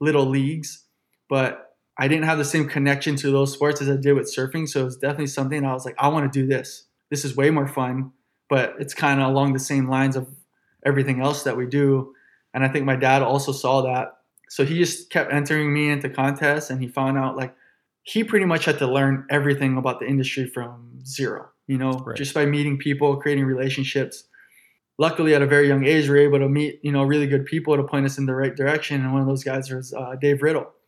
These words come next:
Speaker 2: Hmm.
Speaker 1: So my dad met him at a surf contest, and he was just like, "Dude, we can get your kid sponsored. We can get the events paid for, and we can travel and go to nationals, all these things." And,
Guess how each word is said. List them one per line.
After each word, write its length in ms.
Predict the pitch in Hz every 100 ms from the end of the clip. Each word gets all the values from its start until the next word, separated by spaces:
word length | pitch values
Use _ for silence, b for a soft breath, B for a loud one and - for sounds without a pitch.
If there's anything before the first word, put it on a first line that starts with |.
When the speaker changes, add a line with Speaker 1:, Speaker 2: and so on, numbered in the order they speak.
| _ _ -
Speaker 2:
Hmm. 120 | 95 - _ _ _
Speaker 1:
So 180 | - 139
my 100 | 131
dad 240 | 143 147
met 160 | 156 151
him 160 | 151
at 80 | 143
a 60 | 131
surf 260 | - 165
contest, 540 | - 139 135 135 139 -
and 100 | 131
he 120 | 139
was 220 | 135 127
just 220 | 131 131
like, 240 | 139 123 -
"Dude, 260 | 143 135 127 _ _
we 140 | 147 139
can 100 | 143
get 220 | 143 139
your 100 | 139
kid 160 | 143
sponsored. 600 | 135 156 147 143 151 143 - b b b _
We 80 | 131
can 100 | 135
get 300 | 131 135 -
the 80 | 139
events 380 | 131 131 143 139
paid 320 | - 147 139
for, 260 | 147 147 143
and 120 | 135
we 80 | 131
can 140 | 120
travel 400 | - 135 135 139
and 100 | 135
go 80 | 135
to 80 | 131
nationals, 480 | 135 143 143 147
all 120 | 135 131
these 260 | 127 -
things." 320 | 147 160 143
And, 240 | 131 127